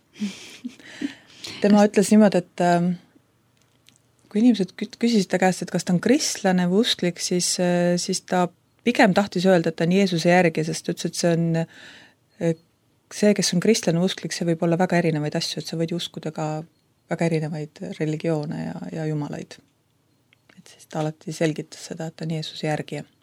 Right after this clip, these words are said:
Speaker 2: Aga kuidas ta Eestisse sattus?
Speaker 1: Eestisse ta sattus tegelikult, äh, tänu meie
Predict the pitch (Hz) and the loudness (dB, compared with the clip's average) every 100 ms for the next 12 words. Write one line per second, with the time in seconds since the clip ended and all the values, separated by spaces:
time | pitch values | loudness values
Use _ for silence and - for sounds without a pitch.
0 | _ - - - - 226 226 302 311 320 | _ -20 -20 -18 -4 2 4 4 2 4
1 | 302 - - - 202 - - - - _ | 4 2 -2 -4 -6 -6 -14 -14 -16 _
2 | _ _ _ - - - - - 302 - | _ _ _ -20 -20 -20 -8 2 2 4
3 | 254 190 190 247 320 - 196 - 233 214 | 2 2 4 4 4 2 -2 0 2 2
4 | 196 - 190 180 - 190 185 185 180 180 | 2 0 -2 -2 -2 2 4 4 4 2
5 | 196 - - _ - - _ 214 220 202 | -4 -10 -16 _ -20 -20 _ 4 6 6
6 | 180 175 170 160 | 4 4 4 4